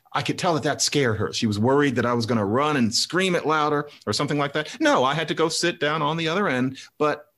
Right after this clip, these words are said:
it, there was a power in it, certainly. But where it was coming from in me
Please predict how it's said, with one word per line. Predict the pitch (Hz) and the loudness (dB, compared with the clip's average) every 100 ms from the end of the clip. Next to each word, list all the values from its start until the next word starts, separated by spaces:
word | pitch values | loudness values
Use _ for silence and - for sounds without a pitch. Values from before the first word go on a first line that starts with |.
| _ | _
it, | 247 226 226 | 2 4 4
there | 226 262 | 0 2
was | 311 320 | 2 2
a | 214 | -2
power | - 110 98 95 135 - _ | 0 0 2 0 -2 -6 _
in | 113 101 | -2 -2
it, | - | -2
certainly. | - 165 151 107 90 98 - - - | 0 2 2 0 -4 -6 -14 -8 0
But | 147 | 2
where | 156 202 277 | 4 4 4
it | 226 | 2
was | 175 | 0
coming | - 294 214 | 0 2 2
from | 156 151 139 | 0 0 0
in | 123 143 | 2 2
me | 196 175 101 120 | 2 2 0 -2